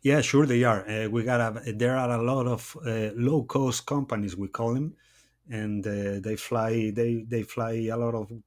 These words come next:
places. I mean, I can, uh, right here, uh, one hour from home, I have an, an international airport, uh, and, and in three hours I can be in Iceland in, with a pretty,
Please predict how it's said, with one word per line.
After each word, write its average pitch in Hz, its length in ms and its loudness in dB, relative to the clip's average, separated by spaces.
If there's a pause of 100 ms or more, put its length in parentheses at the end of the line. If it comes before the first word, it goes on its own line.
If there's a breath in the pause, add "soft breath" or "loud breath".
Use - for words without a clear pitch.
places. 156 500 -4
I 104 60 -4
mean, 113 260 0 (680 loud breath)
I 123 140 2
can, 120 840 2
uh, 120 280 -8 (240)
right 127 240 0
here, 151 360 6
uh, 110 580 0 (400)
one 117 300 -2
hour 117 260 2
from 113 240 -2
home, 165 240 0
I 117 100 0
have 110 260 -6
an, 113 120 0
an 113 420 -2
international 117 680 0
airport, 151 580 0 (380)
uh, 110 460 -4 (120)
and, 110 360 -4 (480 soft breath)
and 113 400 -2
in 110 120 -2
three 135 300 6
hours 156 360 4
I 107 60 -6
can 107 220 -4
be 120 160 2
in 113 100 0
Iceland 110 520 0
in, 101 340 -4
with 107 220 -6
a 104 220 -6 (100)
pretty, 110 800 0